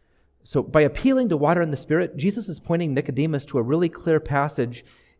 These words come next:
in Ezekiel that's talking about the new birth. Uh, I, I would certainly say it's one of the clearest descriptions of the new birth that, that we have in the Old Testament. We looked at that closely last time. Um, <clears throat> the,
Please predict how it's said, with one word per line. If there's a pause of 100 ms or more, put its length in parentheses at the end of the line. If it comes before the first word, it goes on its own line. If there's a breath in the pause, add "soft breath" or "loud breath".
in
Ezekiel
that's
talking
about
the
new
birth. (160)
Uh,
I, (140)
I
would (240)
certainly
say
it's
one
of
the
clearest
descriptions
of
the
new
birth (440 soft breath)
that,
that
we
have
in
the
Old
Testament.
We
looked
at
that
closely
last
time. (1120)
Um, (2000)
<clears throat>
the,